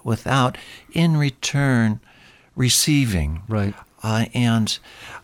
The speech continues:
Speaker 1: uh, I suggest that a criterion, uh, for, um,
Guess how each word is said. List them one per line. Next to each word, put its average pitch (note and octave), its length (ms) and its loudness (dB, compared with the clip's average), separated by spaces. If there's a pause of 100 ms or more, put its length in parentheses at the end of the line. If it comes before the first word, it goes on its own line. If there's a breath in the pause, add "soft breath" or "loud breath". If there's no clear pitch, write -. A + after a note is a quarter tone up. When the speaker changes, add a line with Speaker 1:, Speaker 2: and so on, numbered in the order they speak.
Speaker 1:
uh, G#2+ 280 -2 (100)
I A#2 80 0
suggest B2+ 720 0
that A2 400 -2 (160)
a G#2 340 -2
criterion, A#2+ 960 0 (560 loud breath)
uh, G#2 400 0
for, A2 960 0 (760)
um, G#2 520 -2